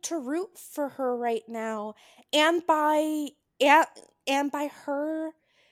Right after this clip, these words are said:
right now, at least, being so white paint bland,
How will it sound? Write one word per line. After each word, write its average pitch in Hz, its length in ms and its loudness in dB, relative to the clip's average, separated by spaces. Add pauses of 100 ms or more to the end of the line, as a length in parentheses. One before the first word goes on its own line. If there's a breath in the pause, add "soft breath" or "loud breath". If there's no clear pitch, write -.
(240)
right 294 280 4
now, 247 600 -2
at 208 200 4
least, 220 440 -6 (380)
being 294 540 -2
so 269 920 -2 (500)
white 214 480 2 (240)
paint 247 500 -4 (600)
bland, 233 840 2